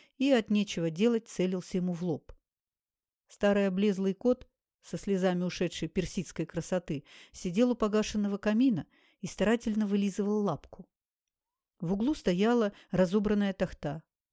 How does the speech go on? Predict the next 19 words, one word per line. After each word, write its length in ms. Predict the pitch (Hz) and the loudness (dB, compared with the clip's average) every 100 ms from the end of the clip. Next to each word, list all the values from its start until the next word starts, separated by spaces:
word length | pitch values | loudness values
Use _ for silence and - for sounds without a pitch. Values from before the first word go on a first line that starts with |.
| _ _ _ - | _ _ _ -4
Карантин. 600 | 185 190 196 - 175 143 _ _ _ _ _ | 0 2 0 -2 -4 -6 _ _ _ _ _
Отлучение 600 | 165 190 180 - 220 196 | -8 -6 -4 0 2 2
от 80 | 185 | -2
семейного 500 | - 185 208 185 175 | -2 0 2 2 0
ложа 360 | 185 254 185 - - - | 2 2 0 -4 -10 -14
по 120 | - - | -8 -6
причине 480 | 190 - 220 208 | -4 -4 -2 -2
болезни. 560 | 180 202 190 143 - 160 _ _ _ _ _ _ _ _ _ _ _ _ - | 0 0 -2 -4 -8 -12 _ _ _ _ _ _ _ _ _ _ _ _ -4
Кошка 500 | 208 240 - - 156 _ _ - | 2 2 2 -8 -10 _ _ -20
спиной 460 | - 196 180 160 | -4 0 2 2
к 100 | - | 0
огню, 420 | 170 170 165 135 _ _ _ _ _ _ | -2 0 0 -2 _ _ _ _ _ _
к 60 | - | -8
скорому 400 | - 185 190 185 | -2 0 0 -2
кораблекрушению, 920 | 185 175 180 185 - 240 185 139 - _ _ _ _ - | -4 -4 -6 -6 0 2 2 -2 -8 _ _ _ _ -8
подумала 420 | 165 160 160 151 | -4 -2 -2 -2
я 300 | 147 190 202 - _ | 0 0 0 -6 _
очень 300 | 170 165 - | -6 -4 -4
своевременно. 800 | 160 - 180 180 180 143 151 156 | -6 -2 0 2 0 0 -4 -8